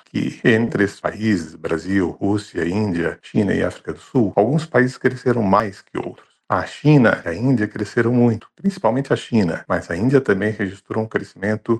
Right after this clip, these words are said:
muito importante. O Brasil teve momentos de crescimento e momentos de paralisia do crescimento, e a Rússia ficou relativamente estagnada, muito embora no último ano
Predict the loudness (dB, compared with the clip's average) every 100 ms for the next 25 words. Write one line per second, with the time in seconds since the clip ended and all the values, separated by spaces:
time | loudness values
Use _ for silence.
0 | -4 -4 4 4 4 2 2 0 0 -2
1 | -2 -8 _ -2 2 2 4 6 6 4
2 | 0 0 0 2 2 2 0 -2 -2 -4
3 | -2 0 2 0 0 -2 -2 0 2 4
4 | 4 2 0 -4 -4 -6 -2 -2 -2 -6
5 | -12 0 4 4 4 0 -6 -6 -8 -2
6 | 0 0 -4 _ 2 4 4 2 0 -4
7 | -4 0 2 2 0 -2 -2 -2 -4 -4
8 | -4 0 2 2 2 0 -2 -6 0 2
9 | 2 0 -8 -8 -2 0 2 -2